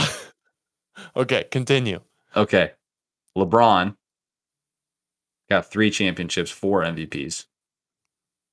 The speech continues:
Speaker 2: Jordan, Michael, Michael Jordan, six,
Speaker 1: Yep.
Speaker 2: six championships. Oh, I just broke my headphones. Six championships and five M V Ps is what I got.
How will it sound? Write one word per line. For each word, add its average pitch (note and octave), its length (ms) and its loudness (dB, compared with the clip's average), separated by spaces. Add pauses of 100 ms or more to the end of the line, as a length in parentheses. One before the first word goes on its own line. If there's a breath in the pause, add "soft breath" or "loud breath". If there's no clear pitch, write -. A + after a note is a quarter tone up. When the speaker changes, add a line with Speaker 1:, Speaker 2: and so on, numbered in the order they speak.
(580)
Speaker 2:
Jordan, G2 540 4 (260)
Michael, E2 540 -2 (580)
Michael F#2+ 280 0
Jordan, D2+ 380 -8 (1200)
six, - 340 -4
Speaker 1:
Yep. B2+ 80 -2 (580)
Speaker 2:
six - 300 -4
championships. F2 760 -4
Oh, - 40 -8
I G2+ 80 -4
just E2 140 -12
broke - 180 -12
my D#2+ 80 -12
headphones. - 380 -18 (400 soft breath)
Six - 340 -2
championships F#2 680 -4
and E2+ 180 -10
five F#2+ 440 -2
M D2+ 120 -12
V - 100 -16
Ps - 380 -14 (2000)
is E2+ 140 -8
what F2+ 120 0
I D2+ 100 0
got. D#2 340 0